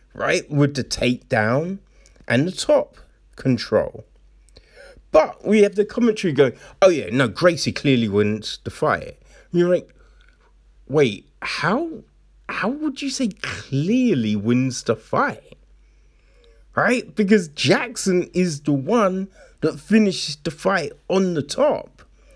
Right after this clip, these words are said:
Neither really did much in that third. So if you are looking at who wins the third, you gotta say Jackson, right? But yeah, Big John, he's like, "Oh, Gracie clearly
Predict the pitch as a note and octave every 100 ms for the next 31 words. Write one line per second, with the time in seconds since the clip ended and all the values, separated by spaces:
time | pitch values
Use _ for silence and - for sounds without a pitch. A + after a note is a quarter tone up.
0 | - - _ - G3 B3+ G#3 G3+ A3 F3+
1 | D3+ D3+ E3 A3 - - - D#3+ D#3+ D#3+
2 | - - G#3+ B3 - C#2 - - _ _
3 | _ _ - - - F#3 F#3 A3 A3+ A#3+
4 | G#3 D3 C#3+ E3 B3+ - A#3 F#3+ - E3+
5 | G#3 F3+ G3+ E3+ - C3 - B3 E3 -
6 | - - D#3 D3 - D4+ A3 C#3+ A#3+ G3+
7 | C3+ - G#3+ - - - B3+ C#3+ F2 -
8 | _ _ - - _ _ _ - C#4+ E4
9 | - _ _ _ G3+ G#3 - C4+ F3 -
10 | _ _ _ _ _ _ F3 G3 F#3 G3+
11 | F#3 D#3+ E3+ E3 - - - F#3+ A#2 -
12 | _ _ - _ _ - F3 D#3+ A2 -
13 | - D#3+ G3 B2+ F#2 F2+ F2+